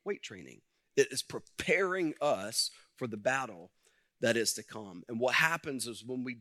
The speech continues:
do this in repetition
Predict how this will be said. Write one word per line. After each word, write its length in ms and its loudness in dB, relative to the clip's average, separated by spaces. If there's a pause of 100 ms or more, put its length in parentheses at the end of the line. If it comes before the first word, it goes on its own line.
do 280 0
this 600 -2 (420)
in 200 2
repetition 880 0